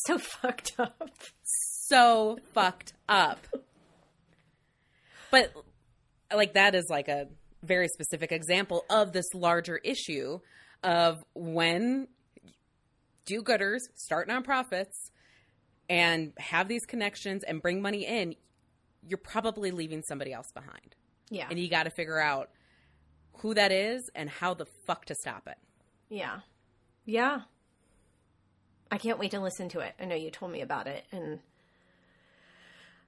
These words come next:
Speaker 1: <sighs> without that daily commute, I gotta find the time.
Speaker 2: I know. I know. I binged the entire season yesterday while I was, like, cleaning the house.
Speaker 1: Oh, that's
Speaker 2: Good
Speaker 1: a great
Speaker 2: stuff.
Speaker 1: idea.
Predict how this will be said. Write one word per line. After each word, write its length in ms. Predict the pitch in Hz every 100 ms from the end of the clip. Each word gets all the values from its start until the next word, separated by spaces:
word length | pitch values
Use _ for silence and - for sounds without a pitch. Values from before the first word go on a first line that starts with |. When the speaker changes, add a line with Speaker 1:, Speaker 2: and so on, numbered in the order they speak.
| -
Speaker 1:
<sighs> 300 | - - -
without 340 | 247 269 269
that 160 | 302 254
daily 280 | 294 320
commute, 540 | 269 240 262 320 285 -
I 80 | -
gotta 180 | 208 208
find 260 | 208 220 220
the 40 |
time. 440 | 214 233 226 185 165 -
Speaker 2:
I 260 | - 139
know. 200 | 143 143 143 _
I 100 | -
know. 140 | 170 165
I 460 | 156 170 170 160 - 165
binged 260 | 175 170
the 100 | 160 156
entire 340 | 151 147 151
season 320 | 147 151 143
yesterday 320 | 147 139 147
while 160 | 143 143
I 100 | 143
was, 120 | 139
like, 220 | 139 135 -
cleaning 300 | - 139 135
the 80 |
house. 400 | 131 127 123 - - - - - - _ _ _
Speaker 1:
Oh, 140 | - 151
that's 140 | - -
Speaker 2:
Good 60 |
Speaker 1:
a 60 | 151
great 60 |
Speaker 2:
stuff. 180 | 143 131
Speaker 1:
idea. 200 | - -